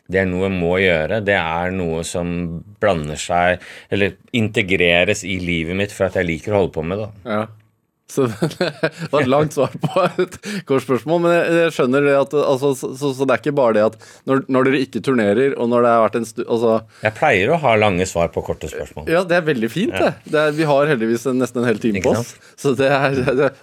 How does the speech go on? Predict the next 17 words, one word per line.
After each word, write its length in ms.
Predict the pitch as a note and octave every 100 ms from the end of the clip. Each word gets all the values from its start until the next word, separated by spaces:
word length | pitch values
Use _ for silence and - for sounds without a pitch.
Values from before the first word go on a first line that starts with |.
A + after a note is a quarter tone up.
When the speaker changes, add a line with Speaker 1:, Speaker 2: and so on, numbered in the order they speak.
| -
Speaker 2:
perfekt 440 | D#3+ - D#3+ -
arena 460 | D3 B2 G#2 B2 C3+
for 80 | C#3
lange 240 | B2 G#2
svar. 240 | G#2+ C3 E3+ - - -
Jeg, 100 | -
jeg 180 | A2+ E3 F3
bare 240 | E3 D#3
tenker 220 | D#3+ C3
sånn, 80 | C3+
det 80 | C#3
er 80 | A#2+
ikke 140 | C#3+
sånne 220 | C#3+ A#2 A#2 A#2 A#2 -
perioder 480 | C3+ B2+ A2 G2 G2+
hvor 160 | G#2+
du, 140 | G#2